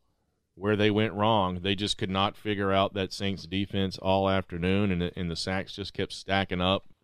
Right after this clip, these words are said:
Yeah, just a bad football game. I, I don't have anything else to say other than I did notice, and I think I texted you this, the Saints defense,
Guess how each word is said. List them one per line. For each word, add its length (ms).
Yeah, 220
just 140
a 40
bad 200
football 360
game. 200
I, 60
I 60
don't 160
have 160
anything 320
else 160
to 80
say 280
other 180
than 160
I 100
did 220
notice, 560
and 140
I 60
think 240
I 100
texted 480
you 140
this, 260
the 120
Saints 340
defense, 680